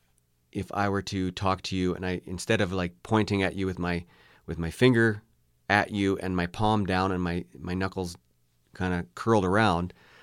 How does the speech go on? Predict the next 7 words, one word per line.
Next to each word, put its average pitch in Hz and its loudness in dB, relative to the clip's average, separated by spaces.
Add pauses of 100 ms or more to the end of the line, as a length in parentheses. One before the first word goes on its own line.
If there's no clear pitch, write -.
(240)
um, 90 0
I'm 98 -2
actually 95 0 (240)
dictating 90 2
something 87 -4
to - -10
you, 87 -4